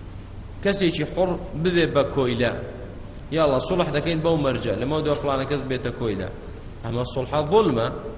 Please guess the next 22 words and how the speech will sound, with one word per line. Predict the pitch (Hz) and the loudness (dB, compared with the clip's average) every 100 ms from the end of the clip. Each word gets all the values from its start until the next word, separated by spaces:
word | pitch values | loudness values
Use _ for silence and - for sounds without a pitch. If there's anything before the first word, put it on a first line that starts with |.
| - - - - - - - - | -12 -12 -12 -14 -14 -14 -12 -2
نابێت | 160 196 113 120 123 - - - - - - - - - - - | 2 4 4 0 -2 -10 -12 -12 -14 -14 -14 -14 -14 -14 -14 -6
ئیتیفاق | 143 - 127 135 113 | -6 -4 -2 0 0
لەسەر | 110 107 | -4 -6
شتی | - 101 | -6 -4
وا | 95 | -4
بکرێت. | 92 92 - - - - - - - - - - - - - | -4 -6 -10 -12 -12 -12 -12 -14 -14 -14 -14 -14 -14 -12 2
باشە، | 180 196 190 175 | 4 4 2 2
دەی | 180 - | 2 2
سوڵح | 185 170 | 2 2
دەکەین، | 160 175 160 | 2 2 2
بەڵام | 151 151 147 | 4 4 2
بە | 151 | 2
مەرجێ | 175 156 180 170 - - - | 2 4 0 0 -6 -10 0
ئەو | 175 | 0
ژن | 170 175 | 2 2
و | |
مێردە | 170 151 165 | 2 2 2
لێک | 165 117 | 2 2
جیا | 123 113 | 2 2
ببنەوە. | 104 98 95 95 - - - - - - - - - - | 2 -2 -4 -6 -8 -12 -12 -12 -12 -14 -12 -12 -12 -10
ئێمە | 107 117 127 | -4 -4 0
زوڵمە، | 196 143 | 2 2